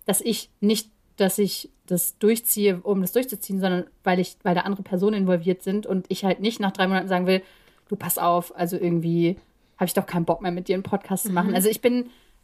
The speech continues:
Speaker 1: ich versuche einfach vorher so ein bisschen abzuchecken, okay, ist das was, was mir Spaß macht? Ist das was, worauf ich Lust hab? Ist das was, wo ich das Gefühl habe, zum Beispiel, wenn wir jetzt ein anderes Thema hätten oder irgendwie, ich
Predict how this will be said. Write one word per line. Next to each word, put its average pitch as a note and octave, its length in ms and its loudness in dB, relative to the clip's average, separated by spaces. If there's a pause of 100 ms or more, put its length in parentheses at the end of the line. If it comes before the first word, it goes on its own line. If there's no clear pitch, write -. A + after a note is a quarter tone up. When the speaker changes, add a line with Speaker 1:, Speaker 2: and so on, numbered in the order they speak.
(420)
Speaker 1:
ich G#3+ 160 2
versuche G#3 360 2
einfach G#3+ 240 0
vorher A#3 400 2
so G#3 60 -2
ein G3 60 -2
bisschen A#3 260 -2
abzuchecken, A3 880 -4
okay, G3 240 0
ist G3 180 0
das - 160 -4
was, F#3 200 0
was - 300 -2 (260)
mir E3 100 -2
Spaß A#3+ 360 2
macht? G#3+ 380 2
Ist - 180 -8
das - 140 -10
was, E3+ 240 -2
worauf F3 220 -4
ich - 120 -12
Lust C4 240 0
hab? G#3 300 4
Ist - 220 -8
das - 120 -12
was, F#3+ 280 0
wo F#3+ 60 2
ich F3+ 100 0
das - 160 -10
Gefühl A3 340 0
habe, G3 380 4 (440)
zum A3 120 -2
Beispiel, A#3 240 2
wenn A3 160 4
wir A3+ 80 6
jetzt G#3+ 320 2 (840)
ein G#3 60 -6
anderes G3 260 0
Thema F#3 320 2
hätten F3 260 -2
oder F#3 200 0
irgendwie, G#3 600 0 (300)
ich - 180 -20